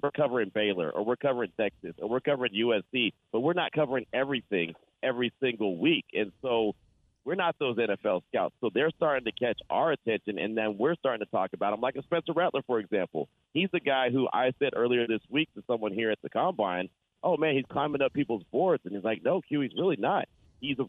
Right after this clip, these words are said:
really good quarterback that people have been sleeping on because he got beat out in Oklahoma by Caleb Williams, and everyone kinda sent him to South Carolina to, to, to,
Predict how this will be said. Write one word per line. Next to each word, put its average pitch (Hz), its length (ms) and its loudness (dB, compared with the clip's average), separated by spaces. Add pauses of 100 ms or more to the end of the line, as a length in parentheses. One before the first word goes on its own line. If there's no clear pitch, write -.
(140)
really 165 220 2
good 165 160 0
quarterback 147 640 0
that 131 220 0 (200)
people 147 320 0
have 135 120 2
been 131 200 0
sleeping 160 300 -2
on 120 160 0
because 120 240 -2
he 123 60 -4
got 127 240 0
beat 147 160 2
out 143 180 2
in 139 60 2
Oklahoma 143 400 0
by 120 160 0
Caleb 135 340 0
Williams, 151 380 2
and 117 160 0 (260)
everyone 143 320 0
kinda 139 320 0
sent 139 140 0
him 131 80 -6
to 123 120 -2
South 135 220 0
Carolina 139 460 2
to, 101 240 2 (100)
to, 90 240 -2
to, 110 80 0